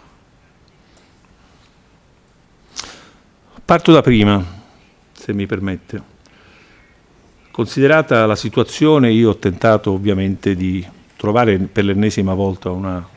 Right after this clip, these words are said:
una soluzione e ho invitato, mm, il management, che, che finalmente era entrato al posto di quello precedente, a trovare una soluzione e, mm, ho chiesto di incontrarli. Questa cosa,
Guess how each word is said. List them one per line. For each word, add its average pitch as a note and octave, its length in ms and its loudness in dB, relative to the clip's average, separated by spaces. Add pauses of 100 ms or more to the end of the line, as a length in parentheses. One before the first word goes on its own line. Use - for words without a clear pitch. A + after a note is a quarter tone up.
una G2+ 200 -8
soluzione G2+ 680 -6 (880)
e G2+ 80 -2
ho B2 160 6
invitato, A2+ 1000 0
mm, F2+ 440 -14 (960)
il G2+ 180 -8
management, G2+ 720 -2
che, F2+ 120 -10 (280)
che - 100 -10
finalmente G2+ 640 -2
era F#2 80 -2
entrato F#2 400 -2
al E2+ 100 -6
posto G2 340 -8
di F2+ 80 -8
quello F#2 200 -6
precedente, F#2+ 680 -6
a F#2+ 100 -8
trovare F#2+ 380 -6
una F2 100 -10
soluzione A2 640 -6 (1040)
e, G#2+ 600 4
mm, F#2+ 380 0 (1200)
ho C#3+ 100 2
chiesto B2+ 320 0
di G#2+ 100 -2
incontrarli. F2+ 600 -4
Questa G#2+ 240 -4
cosa, G#2+ 520 0